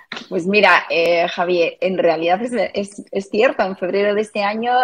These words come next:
eh, cumplí veinticinco años como socia cooperativista en, en Eroski. Llegué recién licenciada de la universidad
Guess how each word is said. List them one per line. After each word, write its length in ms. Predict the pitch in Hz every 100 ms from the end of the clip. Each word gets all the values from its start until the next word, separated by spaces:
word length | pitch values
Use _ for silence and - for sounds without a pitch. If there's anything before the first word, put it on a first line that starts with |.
| - 185
eh, 460 | 175 175 175 175 175 170 170 -
cumplí 280 | 190 196
veinticinco 540 | 196 196 202 - 202 190
años 580 | 185 190 185 185 185 -
como 520 | 190 185 180 175 185
socia 260 | 190 190 185
cooperativista 760 | - 190 190 190 185 185 175 175
en, 420 | 175 175 170 - _ - -
en 140 | 196 185
Eroski. 560 | 190 196 - 254 277 -
Llegué 600 | 180 175 180 190 202 202
recién 400 | 185 190 196 196
licenciada 880 | 196 196 202 190 190 185 190 185 - _ _ _ _
de 140 | 208
la 100 | 208
universidad 640 | 196 185 185 208 190 214